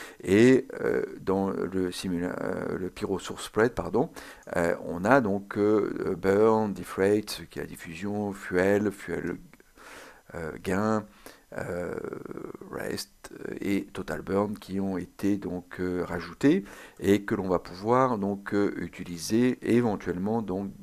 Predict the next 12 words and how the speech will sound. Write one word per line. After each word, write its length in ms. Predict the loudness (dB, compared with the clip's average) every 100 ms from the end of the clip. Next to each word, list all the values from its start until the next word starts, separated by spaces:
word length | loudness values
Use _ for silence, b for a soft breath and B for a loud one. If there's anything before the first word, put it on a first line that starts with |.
| -20 -18 B B B B -2
euh, 160 | 0 0
en 220 | 0 0
import 340 | 2 4 4
d'informations, 880 | 4 0 -2 0 0 -2 0 0 0 -8 -20 -14
donc 280 | -10 -10 -8
de 100 | -12
paramètres 520 | -2 -2 0 -2 -2
d'attributs 540 | -4 -8 -6 -4 -4 -8 B B B
dans, 480 | -4 0 2 2 0
euh, 240 | -2 -2 0
le, 400 | 0 2 2 0
euh, 320 | 0 -2 -4